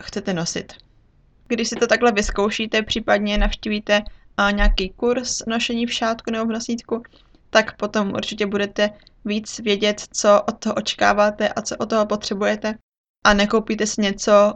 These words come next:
u čeho byste potom zjistili, že vám to třeba nesedí a nevyhovuje. Já jsem třeba osobně nejdřív používala elastický šátek, potom jednu chvíli, eh, pevný šátek,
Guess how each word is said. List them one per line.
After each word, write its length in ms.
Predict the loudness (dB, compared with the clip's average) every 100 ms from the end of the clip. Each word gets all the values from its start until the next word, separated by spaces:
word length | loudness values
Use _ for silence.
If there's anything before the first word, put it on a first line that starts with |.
| -4
u 40 |
čeho 220 | -4 -2
byste 240 | -2 -4 -4
potom 280 | -2 0
zjistili, 540 | 0 -4 -4 -2 -2 -2 -8 -18 -4
že 100 | 2
vám 140 | 2
to 100 | 2
třeba 240 | 0 2 2
nesedí 460 | 0 -2 -2 -2
a 60 | -2
nevyhovuje. 640 | 0 0 0 -2 -4 -6 -10 _ _ _ _ _ _ _ _ _ _ _ _ _
Já 140 | -2 0
jsem 160 | -2
třeba 260 | 2 2 2
osobně 440 | 0 0 0 2
nejdřív 300 | 2 2 -2
používala 600 | -6 -4 -2 0 0 0 -2 -14 -4 6
elastický 600 | 6 6 -2 -10 -4 -2
šátek, 600 | 2 0 0 -4 -8 -14 -20 -20 _
potom 360 | -2 0 0 2
jednu 220 | 0 0
chvíli, 500 | -4 -4 -2 0 -2
eh, 200 | -4 -6 -4
pevný 320 | -4 -4 -4
šátek, 540 | -2 -2 0 -4 -6